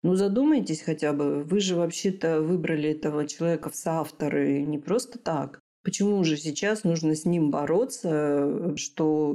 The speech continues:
именно делать то, что хуже всего влияет на ребенка? Поэтому садитесь за стол переговоров. А как это делать, э, высокотехнологично, приходите к нам учиться.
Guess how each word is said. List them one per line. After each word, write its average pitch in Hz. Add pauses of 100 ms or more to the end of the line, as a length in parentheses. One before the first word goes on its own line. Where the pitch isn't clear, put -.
именно 175
делать 156
то, 240
что 143
хуже 175
всего 156
влияет 160
на 156
ребенка? 143 (640)
Поэтому 269
садитесь 220
за 180
стол 202
переговоров. 175
А 147
как 185
это 165
делать, 196
э, 151
высокотехнологично, 170 (340)
приходите 170
к -
нам 202
учиться. 185